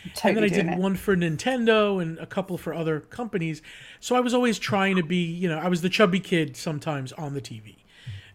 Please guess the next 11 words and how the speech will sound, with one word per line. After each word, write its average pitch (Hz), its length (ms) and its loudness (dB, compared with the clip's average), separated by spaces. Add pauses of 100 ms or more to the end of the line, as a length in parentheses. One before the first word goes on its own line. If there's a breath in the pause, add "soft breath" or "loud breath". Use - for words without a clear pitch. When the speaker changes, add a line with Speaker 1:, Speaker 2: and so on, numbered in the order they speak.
(100)
Speaker 2:
And, 151 320 -4
uh, 143 340 -4 (1300 soft breath)
when 180 200 -2
I 165 120 0
finally 220 760 -2 (240)
got 175 380 -2 (180)
to 247 200 0
Florida, 147 640 -2 (360 loud breath)
I 196 120 4
didn't 247 240 0
think, 277 260 0